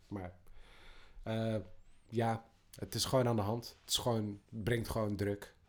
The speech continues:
En, eh, that's it. Ik moet zeker in therapie of zo om er een keer echt uitgebreid over te praten of zo. Misschien dat er nog meer speelt, maar... Ja, de,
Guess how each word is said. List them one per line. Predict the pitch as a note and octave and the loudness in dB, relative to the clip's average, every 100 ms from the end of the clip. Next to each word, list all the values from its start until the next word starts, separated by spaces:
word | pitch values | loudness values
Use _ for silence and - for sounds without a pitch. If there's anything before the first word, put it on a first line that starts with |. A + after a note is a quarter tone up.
| - - - - - - - - | -20 -20 -20 -20 -20 -20 -20 -18
En, | - F2+ F#2+ | -6 -4 -2
eh, | F#2 F#2 F#2 - - _ - - - | -2 -6 -10 -20 -20 _ -20 -18 -4
that's | G2+ - | -4 -2
it. | - - - _ - - | -6 -8 -16 _ -20 -10
Ik | A#2 | -6
moet | - | -2
zeker | A#2 A#2 A#2 | 0 0 -2
in | G#2+ | -2
therapie | A#2+ A2 F2+ A#2+ A#2+ | 0 -2 -2 -2 -2
of | - | -2
zo | G#2+ | -6
om | G2+ | -4
er | G#2+ | -4
een | G#2 | -6
keer | - G#2 | -6 -6
echt | G#2 G2+ A2+ | -6 -8 -6
uitgebreid | A#2+ - G#2 G#2 G2+ | -6 -6 -6 -4 -4
over | F#2+ - | -8 -10
te | - | -6
praten | G#2+ G2 F#2+ G2+ | -4 -4 -4 -8
of | |
zo. | F#2 G2+ A#2+ | -8 -10 -10
Misschien | G2+ - | -10 -6
dat | G2 G2+ | -6 -4
er | |
nog | G2+ G2 | -4 -2
meer | A2 G#2 | -4 -4
speelt, | - G2 A#2 - | -6 -8 -8 -10
maar... | F2+ F#2 - - - - _ - - _ _ _ - - - - - _ _ | -10 -10 -16 -20 -20 -20 _ -20 -20 _ _ _ -20 -20 -20 -20 -20 _ _
Ja, | - B2 F2 | 2 4 4
de, | G2+ | 2